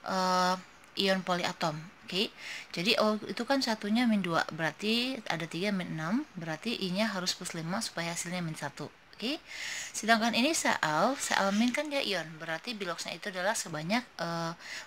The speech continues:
muatannya, berarti min satu. I O empat itu berarti jumlahnya bakal min satu, berarti kalau O itu kan satunya min dua, berarti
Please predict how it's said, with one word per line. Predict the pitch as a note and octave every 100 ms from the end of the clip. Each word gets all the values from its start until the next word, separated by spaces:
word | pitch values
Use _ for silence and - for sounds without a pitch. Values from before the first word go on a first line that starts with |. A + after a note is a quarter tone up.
| - - - - -
muatannya, | F3+ F3 F3+ F#3+ D#3 D3
berarti | D3 - F#3
min | F3 E3
satu. | D#3+ D#3+ - - - - - - -
I | B3 A3+
O | A#3+
empat | A#3+ F#3 D3+ G3+ D4 -
itu | F3+ B3
berarti | F#3 F3+ - A3
jumlahnya | G3+ F3+ F3 G3+
bakal | G3 - E3
min | E3
satu, | E3 D3+ - F#3+ C4 A3
berarti | E3+ D#3+ - A3
kalau | F#3 F3
O | - D#3
itu | D#3+ G3
kan | B3
satunya | A#3+ F#3 E3+ G3+
min | A3 F#3
dua, | D#3+ D#3 G#3+ B3+
berarti | D#3+ D#3 F3+ F3